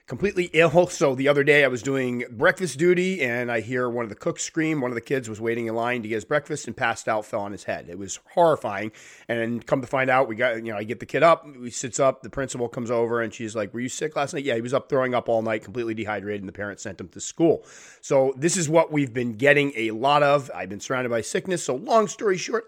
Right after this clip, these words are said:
I'm sick now. It looks like I finally picked up the flu. It's been a while, hasn't been terrible, but woke up this morning and congested, as you can probably hear, and my chest is, anytime I take a deep breath, it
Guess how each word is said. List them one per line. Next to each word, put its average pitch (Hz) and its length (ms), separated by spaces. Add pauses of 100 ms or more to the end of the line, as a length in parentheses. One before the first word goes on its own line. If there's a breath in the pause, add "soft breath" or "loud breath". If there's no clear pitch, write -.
I'm 254 220
sick - 260
now. 104 240
It 98 60
looks 110 180
like 113 100
I 110 100
finally 110 300
picked - 240
up - 140
the 107 60
flu. 220 400 (400 loud breath)
It's 120 160
been 156 180
a 151 60
while, 151 260
hasn't 156 260
been 131 120
terrible, 151 480
but 123 240 (360 loud breath)
woke 156 200
up 147 100
this - 180
morning 143 460
and 110 320
congested, 123 680
as 101 120
you 107 60
can 104 120
probably 110 400
hear, 214 360
and 117 260
my 104 160
chest - 460
is, 113 340
anytime 113 360
I 104 40
take 101 200
a 107 40
deep 101 220
breath, 104 320
it 95 140